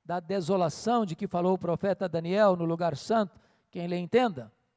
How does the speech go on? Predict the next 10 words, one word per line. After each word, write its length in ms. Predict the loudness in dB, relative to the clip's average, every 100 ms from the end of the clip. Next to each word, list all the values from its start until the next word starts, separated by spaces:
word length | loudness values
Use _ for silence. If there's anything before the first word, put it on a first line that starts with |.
| _ _ _ _ _ _ _ _ _ _ _ _ _ _ _ _ _ _
Então, 160 | -6 -6
os 80 |
que 80 | -6
estiverem 420 | -6 -2 -2 -2
na 100 | -2
Judéia, 460 | 0 0 0 0 -2
fujam 340 | -2 0 0
para 200 | -2 -4
os 100 | -4
montes. 640 | -2 0 0 -6 -18 -18